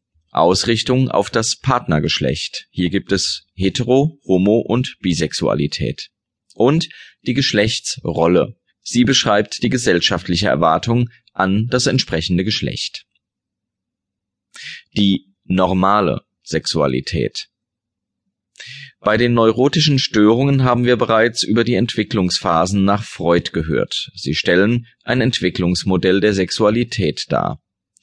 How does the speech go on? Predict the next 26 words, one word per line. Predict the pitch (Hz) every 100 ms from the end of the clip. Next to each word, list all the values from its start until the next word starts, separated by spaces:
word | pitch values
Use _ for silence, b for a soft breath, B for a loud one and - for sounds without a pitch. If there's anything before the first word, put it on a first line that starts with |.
| B B B B B
Hier | 139 139
wird | 147 - - -
zwischen | - 113 120 107
vier | - 127 123
Phasen | - 90 92 101 98
unterschieden, | 104 117 110 - 82 64 53 -
nämlich | 95 101 98 92
der | 101 90 -
oralen | 85 80 82 98 110
Phase | 123 107 120 139
im | - 98 98 -
ersten | 82 92 - 110
Lebensjahr. | 104 107 113 - 113 139 180 B B B B
Sie | - 107
stellt | - 113 120 73
ein | 98
lustvolles | 98 123 131 - 131 120 -
Gefühl | 117 139 139
der | 120
Nahrungsaufnahme, | 101 110 131 127 - 120 131 123 131 156
des | 104 85 -
Einverleibt- | 87 104 - 107 98 98 -
und | 101 104 -
des | 107
Versorgtwerdens | - 123 120 92 - 80 69 65 76 -
dar. | 73 -